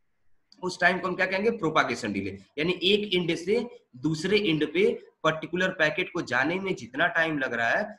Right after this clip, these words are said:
उसी को हम क्या कह रहे हैं? प्रोपागेशन डिले। अब जब पर्टिकुलर एंड पे पहुंच गया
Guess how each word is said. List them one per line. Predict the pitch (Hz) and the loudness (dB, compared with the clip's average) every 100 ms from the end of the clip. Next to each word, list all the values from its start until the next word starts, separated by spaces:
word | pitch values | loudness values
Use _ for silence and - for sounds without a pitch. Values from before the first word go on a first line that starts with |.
| _ | _
उसी | 139 - | -12 -10
को | 170 147 | -6 -6
हम | 147 | -2
क्या | 151 | -2
कह | 147 151 | 0 0
रहे | 175 | 0
हैं? | 220 | -4
प्रोपागेशन | - 127 113 107 104 107 | -6 -4 -4 -4 -6 -8
डिले। | 107 107 110 _ - _ _ _ _ _ - _ | -6 -8 -10 _ -20 _ _ _ _ _ -20 _
अब | 233 214 - 156 | 2 2 -2 -2
जब | 202 - | -2 2
पर्टिकुलर | 175 - 196 226 233 - | 2 2 2 2 2 2
एंड | 208 208 214 | 4 4 4
पे | 214 | 2
पहुंच | 208 170 175 196 | 2 0 -2 -2
गया | 151 139 160 - - | 2 4 4 0 -6